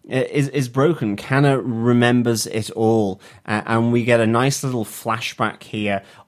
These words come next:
of the moment that Stephen Strange wipes her memory and tells her that he needs to take the Time Stone off her for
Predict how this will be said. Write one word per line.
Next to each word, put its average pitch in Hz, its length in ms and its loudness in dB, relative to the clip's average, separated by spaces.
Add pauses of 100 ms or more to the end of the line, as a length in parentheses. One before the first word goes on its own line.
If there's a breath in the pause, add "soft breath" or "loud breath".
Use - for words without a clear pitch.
of 107 400 4
the 110 100 2
moment 107 560 2
that - 400 -4
Stephen 104 420 -2
Strange 104 380 -2
wipes 101 460 -2
her 123 80 2
memory 104 560 2 (260 loud breath)
and 98 500 -4
tells 117 400 0
her 117 80 0
that 101 200 -4
he 104 160 -4
needs 107 280 2
to - 80 -12
take - 280 -6
the 101 60 -6
Time 104 340 -2
Stone 95 360 -4
off 101 220 -4
her 104 80 -8
for 98 320 -6